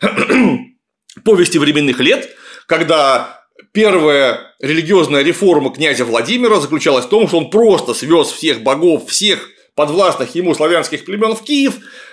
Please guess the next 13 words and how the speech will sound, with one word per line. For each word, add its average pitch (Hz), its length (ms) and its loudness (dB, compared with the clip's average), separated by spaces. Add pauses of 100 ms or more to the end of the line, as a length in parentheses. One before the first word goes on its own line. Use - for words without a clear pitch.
(120)
поставил 175 480 2
их - 220 -6 (100)
в 135 80 -8
одно 170 240 2
место 233 360 0
и 180 200 -4
главным 175 460 0
среди 117 240 -14
них 202 240 -6
утвердил 117 500 -4
собственного 117 640 -2
бога, 143 280 -2
Перуна. 165 680 0